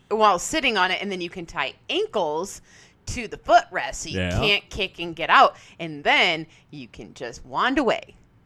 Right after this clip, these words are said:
Speaker 1: Yeah, and with the, the opening in the middle of the table, if you positioned yourself right, the wand could come up from the bottom, and you'd basically be sitting on it and nowhere to go.
Speaker 2: Uh-huh.
Speaker 1: <laughs>
Speaker 2: Or guys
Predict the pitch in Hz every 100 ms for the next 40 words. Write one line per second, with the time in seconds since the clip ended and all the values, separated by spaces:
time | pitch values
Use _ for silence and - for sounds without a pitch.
0 | _ _ - 143 214 143 117 120 127 135
1 | 117 104 123 - 143 151 165 139 127 120
2 | 110 110 160 262 170 113 90 - 107 98
3 | 113 123 - 101 92 - 95 156 247 285
4 | 165 120 - 113 90 95 101 104 95 95
5 | 107 180 170 139 - 123 - 117 120 -
6 | 120 104 92 104 196 98 113 135 - _
7 | _ - - _ _ _ _ _ _ -
8 | _ _ _ - 104 98 98 107 92 131
9 | 160 151 131 110 104 - 135 240 131 92
10 | 92 - 101 101 101 98 104 101 101 117
11 | 127 143 170 240 - - - - - 302
12 | 330 381 - - - - 190 - 156 214
13 | 208 180 175 175 160 175 - 185 160 151
14 | 160 196 254